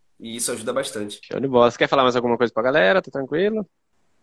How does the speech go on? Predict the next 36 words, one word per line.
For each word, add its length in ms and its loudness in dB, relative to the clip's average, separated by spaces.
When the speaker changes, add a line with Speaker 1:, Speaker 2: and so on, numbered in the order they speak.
Speaker 1:
Não, 140 -8
não, 200 0
só 200 2
te 120 -4
agradecer 440 0
aí 180 -2
pela, 480 -2
pela 200 -6
atenção. 560 -6
A 40 -4
gente 160 -10
sabe 280 -2
que 480 -6
a 60 -16
gente 180 -6
poderia, 320 -2
por 80 -6
exemplo, 180 -6
você, 300 0
no 80 -4
seu 160 -6
caso, 280 -6
poderia 500 -4
ter 340 -6
o 80 -10
conhecimento 440 -4
que 120 -16
você 160 -10
tem 260 -8
e 40 -12
guardar 340 -4
pra 100 -6
você, 440 -8
mas 220 -12
você 220 -10
ainda 360 -8